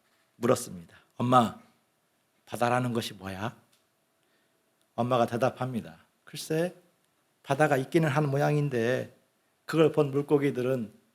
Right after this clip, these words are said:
다 사라졌다는구나." 물고기가 바다 안에서만 살아갈 때는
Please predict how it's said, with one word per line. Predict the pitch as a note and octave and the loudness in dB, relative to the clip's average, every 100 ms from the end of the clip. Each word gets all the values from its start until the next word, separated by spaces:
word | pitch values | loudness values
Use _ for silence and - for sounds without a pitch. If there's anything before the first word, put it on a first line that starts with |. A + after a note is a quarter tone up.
| _ | _
다 | - A#2+ | -10 -8
사라졌다는구나." | - F3 F3+ - E3+ F3 F#3 B2+ G#2 C3+ - _ _ _ _ _ _ _ _ _ _ _ _ _ _ _ _ _ - | -2 -2 -2 -2 -2 -2 -4 -4 -4 -8 -14 _ _ _ _ _ _ _ _ _ _ _ _ _ _ _ _ _ -6
물고기가 | C3 D3 C#3 C3 C#3+ A#2+ - - | 0 4 4 6 6 6 0 -16
바다 | - C#3 D3 C3 | 0 4 6 6
안에서만 | C#3 D3 C#3+ C#3+ D3+ C3+ | 6 2 2 4 4 4
살아갈 | - D#3 D3+ C3+ | 0 0 2 2
때는 | C#3 G#2+ A2 C3 | 0 -4 -2 -4